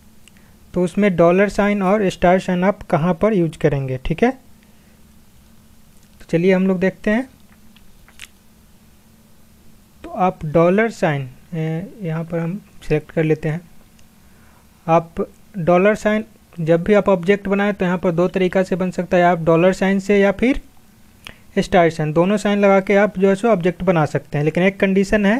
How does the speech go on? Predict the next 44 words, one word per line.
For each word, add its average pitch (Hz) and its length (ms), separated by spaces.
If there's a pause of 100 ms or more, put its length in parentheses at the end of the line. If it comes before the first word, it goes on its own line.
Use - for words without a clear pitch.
(520)
इसमें 190 260
कि 196 100
आप 196 100
dollar 175 300
sign 185 220
लगा 175 240
के 180 160
बनाते 160 460
हैं 202 180
तो 185 140
आप 170 200 (320)
यूज़ 185 220
नहीं 165 180
कर 165 140
पाएंगे, 160 380
अगर 170 260 (340)
कोई 170 100
parameter 170 540
के 180 120
साथ 170 280
अगर 165 160
उसे 165 260
यूज़ 160 300
करते 151 340
हैं 147 200
तो, 147 200
वो - 440
हम 160 60
नीचे 160 300
बताएंगे 147 420
आपको। 135 260
तो - 720
यहाँ 180 120
पर 190 140
आपने 196 240
क्या 202 160
देखा 202 280
कि 214 120
object 175 440
अगर 196 200
आप 185 160
कोई 175 140
बनाते 165 420
हैं 196 180